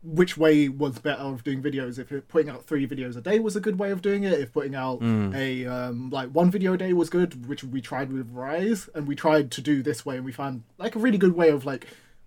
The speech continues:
Speaker 1: still making content and putting out those videos in an organic, like, way that we weren't, like, overworking ourselves. We were able to do
Speaker 2: Yeah.
Speaker 1: it on,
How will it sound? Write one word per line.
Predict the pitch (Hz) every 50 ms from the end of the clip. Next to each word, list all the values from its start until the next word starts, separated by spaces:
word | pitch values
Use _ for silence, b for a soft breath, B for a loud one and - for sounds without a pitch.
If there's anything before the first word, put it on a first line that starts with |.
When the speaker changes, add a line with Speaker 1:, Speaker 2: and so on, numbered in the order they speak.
| - -
Speaker 1:
still | - - 196 185 175
making | 165 156 151 151 143
content | - 156 147 147 135 147 143 139 135 -
and | 135 135 127
putting | - 147 127 135
out | 135 131 120 135
those | 131 127 117
videos | 139 131 127 123 123 127 127 123 120
in | 131 131
an | 131 123
organic, | 120 156 143 127 135 131 123 123 123 - -
like, | 131 120 117 - - - _ _ _ _ 131
way | 147 143 143 131 131
that | - 120 120 135
we | 135
weren't, | 139 147 151 147 131 - _ 139
like, | 135 156 - - - _ - 170
overworking | 160 147 127 135 127 143 156 - - 202 196
ourselves. | 220 220 - - 208 240 294 320 302 - - - - - -
We | - 147 143
were | 139 147 -
able | 160 156 147 147 143
to | - 117
do | 110
Speaker 2:
Yeah. | 104 156
Speaker 1:
it | 160 151
on, | 156 156 165 170